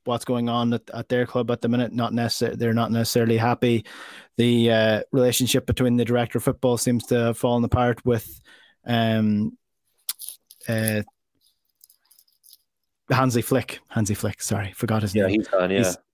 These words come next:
Speaker 1: yeah. So that, that, that relationship seems to have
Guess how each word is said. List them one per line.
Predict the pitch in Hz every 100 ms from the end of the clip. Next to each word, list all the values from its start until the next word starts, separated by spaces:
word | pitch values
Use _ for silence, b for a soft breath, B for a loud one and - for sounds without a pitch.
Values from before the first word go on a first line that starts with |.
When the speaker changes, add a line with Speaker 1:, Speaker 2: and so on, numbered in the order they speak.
| _
Speaker 1:
yeah. | - 101 101 B -
So | 135 131
that, | 113 139 135
that, | 139 139
that | - 139 - _ _ - - 123 - _ _
relationship | 156 131 110 113 117
seems | - 120 107
to | - 113
have | 113 104 98